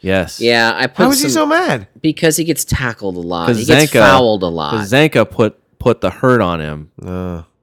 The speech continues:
Speaker 1: in a tackle that was clumsy and
Speaker 3: Crunching?
Speaker 1: reckless
Speaker 3: Crunching?
Speaker 1: and got a yellow card for it.
Speaker 3: Should have been red?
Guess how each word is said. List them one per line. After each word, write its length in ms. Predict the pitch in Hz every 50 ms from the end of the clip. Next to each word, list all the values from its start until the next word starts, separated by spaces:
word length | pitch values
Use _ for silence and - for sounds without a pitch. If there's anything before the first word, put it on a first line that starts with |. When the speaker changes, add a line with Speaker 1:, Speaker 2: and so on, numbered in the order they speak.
| _ _ _ _ _ _
Speaker 1:
in 180 | - 107 101 98
a 120 | 95 92
tackle 420 | - - 123 120 117 - 120 104 98
that 160 | 98 78 -
was 260 | 82 87 85 80 -
clumsy 640 | - - - 139 135 139 135 123 113 113 101 95 92
and 60 | 87 156
Speaker 3:
Crunching? 140 | 160 170 101
Speaker 1:
reckless 600 | 127 139 147 139 113 95 87 85 82 - - -
Speaker 3:
Crunching? 220 | - 143 151 104 98
Speaker 1:
and 380 | 98 95 92 90 92 87 - - - 110
got 180 | 120 107 104
a 80 | 98 92
yellow 360 | 90 95 110 123 120 107 95
card 460 | - - - 127 120 113 110 98 - -
for 240 | - 87 78 71 67
it. 220 | 58 - - -
Speaker 3:
Should 180 | - - 151 135
have 80 | 131 131
been 120 | 131 127
red? 280 | 127 131 151 180 208